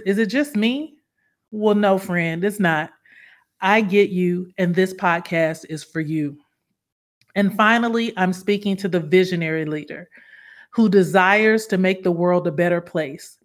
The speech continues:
She's unwilling to accept, accept the status quo, no matter how many times she's told no. She has faith that God will provide and that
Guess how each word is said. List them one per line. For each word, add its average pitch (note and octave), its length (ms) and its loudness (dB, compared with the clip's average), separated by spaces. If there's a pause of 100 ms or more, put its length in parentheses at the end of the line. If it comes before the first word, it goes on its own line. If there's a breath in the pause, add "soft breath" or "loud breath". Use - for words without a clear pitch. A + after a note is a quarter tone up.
(440)
She's - 360 -2
unwilling B3 600 2
to G#3 180 -2
accept, G3+ 600 -2
accept G#3 580 0 (100)
the F3+ 80 -8
status G#3 520 2
quo, F3 460 0
no F3+ 220 0
matter F3+ 300 0
how G#3+ 280 -2
many D4 260 -4
times A#3+ 440 -2
she's G#3 260 -8
told F#3 300 2
no. D#3 340 -6 (680)
She - 200 0
has A3 240 2
faith A3+ 400 -2
that F3+ 160 -4
God F#3+ 340 2
will A3 120 0
provide F#3+ 560 2
and E3+ 220 -6
that E3+ 280 -2